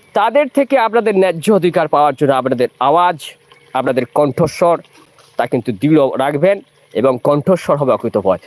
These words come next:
আপনাদের পাশে। এবং পশ্চিমবঙ্গ টিভি ফিফটিন বা ওয়েস্ট বেঙ্গল টিভি ফিফটিন পাবলিক সাপোর্ট সিস্টেম হিসেবে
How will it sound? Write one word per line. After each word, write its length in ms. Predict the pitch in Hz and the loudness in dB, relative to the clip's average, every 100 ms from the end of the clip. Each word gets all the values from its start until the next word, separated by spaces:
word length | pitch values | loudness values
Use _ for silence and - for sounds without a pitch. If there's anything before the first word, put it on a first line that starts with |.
| - | -10
আপনাদের 420 | 131 165 220 240 | -4 0 0 0
পাশে। 320 | 220 233 269 247 - | 0 0 0 -2 -2
এবং 200 | 170 180 | 0 0
পশ্চিমবঙ্গ 460 | 196 196 - 233 220 214 | 0 -2 0 0 2 4
টিভি 160 | 202 | 4
ফিফটিন 280 | 202 180 190 | 2 0 0
বা 80 | 185 | 0
ওয়েস্ট 160 | 185 185 | 0 0
বেঙ্গল 160 | 175 | 0
টিভি 160 | 160 156 | 2 0
ফিফটিন 240 | 139 135 - _ _ _ | 0 -4 -4 _ _ _
পাবলিক 380 | 190 196 233 269 | -2 0 0 -2
সাপোর্ট 380 | - 202 196 175 | -2 -2 0 -2
সিস্টেম 380 | - - 175 160 | -2 -4 -2 -2
হিসেবে 360 | 147 143 123 | 0 0 0